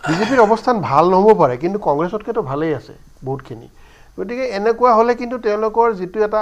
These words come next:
আশাৰ যি ধৰণে এটা আগবাঢ়িছিলে, সেইটো কিন্তু মাজপথতে আকৌ বেক মাৰি পেলাই আকৌ ইজনে ইটোৰ বিৰুদ্ধে সিটোক উচতাই দিয়া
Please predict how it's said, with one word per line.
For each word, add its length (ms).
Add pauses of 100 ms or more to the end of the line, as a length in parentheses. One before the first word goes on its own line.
(120)
আশাৰ 320 (120)
যি 120
ধৰণে 260
এটা 160
আগবাঢ়িছিলে, 640 (420)
সেইটো 220
কিন্তু 220
মাজপথতে 560
আকৌ 200
বেক 280
মাৰি 180
পেলাই 320 (380)
আকৌ 340
ইজনে 300 (160)
ইটোৰ 240 (180)
বিৰুদ্ধে 320
সিটোক 340
উচতাই 360
দিয়া 240